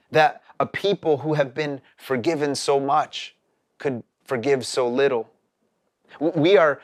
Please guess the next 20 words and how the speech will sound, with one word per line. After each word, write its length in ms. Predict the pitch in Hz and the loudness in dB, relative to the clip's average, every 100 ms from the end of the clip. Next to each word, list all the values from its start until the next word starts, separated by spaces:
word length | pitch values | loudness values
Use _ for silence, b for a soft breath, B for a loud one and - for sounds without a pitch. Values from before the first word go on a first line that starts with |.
| B | B
meant 280 | 143 185 175 | -2 -2 -2
to 120 | 156 | -4
be 120 | 143 | -2
merciful 600 | 139 143 156 - - 139 | 0 0 -2 -4 -4 -4
and 100 | 127 | -2
gracious 460 | 113 143 165 139 - | 0 0 0 -4 -2
like 180 | 131 123 | -2 2
God 220 | 131 139 | 2 2
our 80 | 127 | 0
Father 440 | - 143 156 131 | -2 0 2 0
is, 140 | 120 - | -6 -8
to 120 | - | -6
forgive 680 | 139 113 123 165 170 131 - b b | -6 -4 -2 2 2 0 -8 b b
like 360 | 135 135 131 - | 0 0 -2 -16
he 220 | - 160 | -4 -4
forgave 580 | 143 135 120 135 135 113 - B | -2 -2 -2 0 -2 -4 -12 B
us. 380 | 151 156 - - B B | 2 2 0 -10 B B
A-, 60 | 156 | -2
a-, 340 | 156 156 - | 0 -2 -2
and 140 | 147 | -4